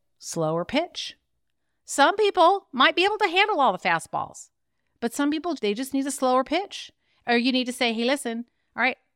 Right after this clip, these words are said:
the next pitch is gonna be about this. Are you ready?" And they go, "Okay, yep, I'm ready now, go." And then you can through lob the pitch to them. So being self-aware, not only of yourself, but how the rest of your team works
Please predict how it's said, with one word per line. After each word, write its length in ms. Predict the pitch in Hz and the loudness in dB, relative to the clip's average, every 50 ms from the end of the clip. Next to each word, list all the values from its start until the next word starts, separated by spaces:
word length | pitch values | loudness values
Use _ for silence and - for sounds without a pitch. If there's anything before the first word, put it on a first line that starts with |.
| _ _ _ _ _ | _ _ _ _ _
the 80 | - 202 | -4 0
next 280 | 226 302 349 - - | 2 0 0 0 -2
pitch 340 | - 277 240 247 247 - - - | -2 0 0 0 -2 -6 -10 -12
is 100 | - 196 | -12 -12
gonna 180 | - - 220 220 | -10 -8 -8 -6
be 120 | 202 226 | -4 -4
about 280 | 208 190 214 202 - 202 | -4 -2 -2 -2 -2 -2
this. 280 | 214 202 156 - - - | -2 -2 -2 -4 -6 -4
Are 120 | - 208 202 | -4 -2 -2
you 160 | 190 214 220 | -2 -4 -4
ready?" 400 | 208 220 208 202 196 - - - _ _ _ _ _ _ _ _ - | -2 -2 -2 -4 -6 -10 -18 -20 _ _ _ _ _ _ _ _ -8
And 100 | 175 175 | -6 -6
they 80 | 165 | -4
go, 240 | 156 156 147 139 - - | -4 -6 -6 -6 -4 -4
"Okay, 340 | 202 220 226 190 - - _ _ _ _ - | -4 -4 -6 -8 -12 -14 _ _ _ _ 0
yep, 160 | - 240 294 - _ _ - | 2 2 2 2 _ _ -4
I'm 180 | 214 220 233 233 | -2 0 2 2
ready 200 | 226 214 202 185 | 0 0 0 -2
now, 180 | 185 170 165 | -4 -4 -4
go." 320 | 156 175 160 131 - - _ _ _ _ _ - | -2 -2 -4 -4 -4 -10 _ _ _ _ _ -4
And 260 | - 254 254 254 240 | -2 0 0 0 0
then 180 | 269 269 285 277 | 0 0 2 2
you 80 | 269 247 | 0 0
can 160 | - 214 196 | -2 -4 -6
through 140 | - 202 190 | -6 -6 0
lob 340 | 185 202 190 180 175 160 | 2 4 4 4 4 0
the 80 | - 170 | -4 -8
pitch 260 | - 180 - - - - | -8 -8 -8 -8 -10 -12
to 80 | - | -12
them. 220 | - 69 - - - _ _ _ _ _ _ _ _ _ _ _ | -12 -12 -14 -16 -20 _ _ _ _ _ _ _ _ _ _ _
So 260 | - - 285 247 214 - 190 | -2 0 0 0 0 0 -2
being 300 | 190 277 311 349 359 302 | 0 0 2 0 0 -4
self-aware, 800 | - - - 233 240 240 - 214 190 180 190 196 196 170 165 175 | -4 -2 0 0 0 -2 -4 -8 -8 -6 -4 -2 -2 -2 -2 -2
not 240 | 196 220 254 311 | 0 0 0 2
only 220 | 359 339 285 233 196 | 0 0 0 -2 -4
of 100 | 180 180 | -4 -6
yourself, 560 | 175 165 - - 254 269 254 160 - - _ _ | -8 -8 -4 -2 0 0 0 -2 -4 -6 _ _
but 100 | - - - | -12 -12 -10
how 340 | - - - 214 226 247 | -8 -6 -2 -2 -2 -2
the 120 | 233 220 185 | -4 -4 -4
rest 280 | 190 185 202 - - | -4 -4 -4 -4 -6
of 100 | 220 196 | -8 -8
your 100 | 190 185 | -8 -8
team 380 | 185 - - - 180 180 202 220 | -10 -8 -8 -6 -6 -4 -4 -4
works 500 | 208 185 185 220 302 - - - - | -2 -2 -2 -2 -4 -8 -14 -16 -16